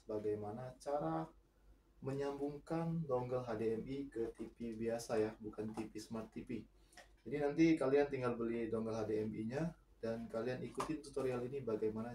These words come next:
cara menghubungkannya. Oke, saya tidak, eh, unboxing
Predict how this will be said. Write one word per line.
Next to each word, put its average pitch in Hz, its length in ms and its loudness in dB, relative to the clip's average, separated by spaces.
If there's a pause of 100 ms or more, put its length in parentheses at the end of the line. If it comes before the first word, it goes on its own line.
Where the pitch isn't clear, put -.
cara 113 240 -2
menghubungkannya. 113 640 -4 (640)
Oke, 165 320 0
saya 135 160 6
tidak, 135 320 4 (160)
eh, 120 440 8 (520)
unboxing 120 480 2